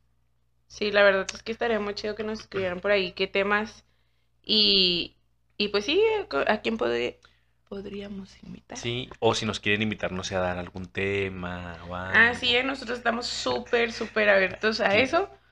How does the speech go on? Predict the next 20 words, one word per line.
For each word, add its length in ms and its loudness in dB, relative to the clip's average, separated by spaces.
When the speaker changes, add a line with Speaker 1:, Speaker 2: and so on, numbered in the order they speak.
Speaker 1:
Este, 920 2
la 100 12
verdad 300 8
es 120 -4
que 400 8
ha 100 8
sido 200 2
muy 180 2
chido 280 4
el 180 4
poder 400 6
ver, 340 2
Speaker 2:
Sí. 80 -18
Speaker 1:
pues, 140 -2
alguna 340 2
de 60 2
las 140 -2
personas 500 -6
que 140 -6
nos 300 -8